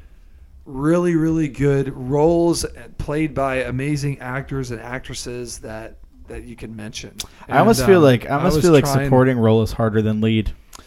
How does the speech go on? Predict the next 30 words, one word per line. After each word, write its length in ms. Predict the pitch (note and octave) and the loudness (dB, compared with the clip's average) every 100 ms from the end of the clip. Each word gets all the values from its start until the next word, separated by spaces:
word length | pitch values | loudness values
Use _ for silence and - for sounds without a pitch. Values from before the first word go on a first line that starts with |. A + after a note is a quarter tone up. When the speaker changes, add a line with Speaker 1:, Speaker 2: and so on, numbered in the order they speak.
| - | -14
Speaker 2:
in 120 | B2 | -8
my 100 | G#2+ | -6
opinion. 360 | A2 A#2 A2+ A2+ - _ _ _ _ _ _ - | -6 -6 -6 -6 -10 _ _ _ _ _ _ -4
Speaker 1:
It, 60 | G3 | -2
Speaker 2:
There's 100 | - | -2
some 160 | - A#2+ | -2 2
really 160 | A#2+ | 2
great 100 | A2 - | 4 2
Speaker 1:
yeah, 120 | - | 2
Speaker 2:
ones 160 | F#3+ G#3 | 2 0
Speaker 1:
it 20 | |
was 160 | F#3+ | 0
Speaker 2:
out 40 | - | 2
there. 100 | A3+ | 0
Speaker 1:
definitely 240 | C#4+ B3+ | 0 -2
a 60 | D3+ | 0
challenge, 580 | - F3 F3+ E3 C3 - | -2 0 2 2 0 -4
and, 340 | D3 D#3 D#3 | -4 -2 0
uh, 200 | D3+ D3 | 0 0
and 140 | F3 F3+ | 0 2
I 80 | |
was 180 | G3 D#3+ | 4 2
really 300 | D#3+ G3 G#3 | 0 -2 -2
trying 340 | - F3+ F3 E3+ | -2 -2 0 0
to 60 | |
focus, 480 | - E3 E3 D3+ - | 2 4 4 0 -4
like 180 | C3+ B2+ | -4 -4
Luke 160 | C3 | -6
said, 600 | - A3+ A#3+ G#3+ D#3+ C#3 C3+ | -4 0 4 4 4 0 -4
on 640 | C3+ C3+ C3 B2+ B2+ | -4 -2 0 0 -2